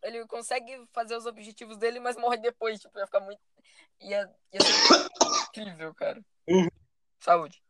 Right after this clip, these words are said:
Speaker 2: Cara, isso aí pra mim seria um final incrível, tipo,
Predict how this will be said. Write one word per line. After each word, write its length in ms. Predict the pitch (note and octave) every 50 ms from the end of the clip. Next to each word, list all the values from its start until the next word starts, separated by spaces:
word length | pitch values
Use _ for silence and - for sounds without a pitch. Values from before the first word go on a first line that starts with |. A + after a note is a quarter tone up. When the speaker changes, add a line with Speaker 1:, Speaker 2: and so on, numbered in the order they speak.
| _ _ _ -
Speaker 2:
Cara, 340 | G3 G3 G#3+ G3 E3 -
isso 120 | F3 G3 - - - -
aí 100 | F#3+ F#3+
pra 220 | F#3+ G3 F#3+ F#3+ F3+
mim 180 | E3+ F3 F#3 G3
seria 280 | - - F3+ E3+ F#3
um 40 | G3
final 280 | F#3+ - F3+ F3 F3+ F#3+
incrível, 840 | E3+ E3+ F3 G3+ G3+ - - - E3+ E3+ F#3 F3+ D3+ B2+ A#2 A2+
tipo, 380 | A2 - - B2+ - D3 C3+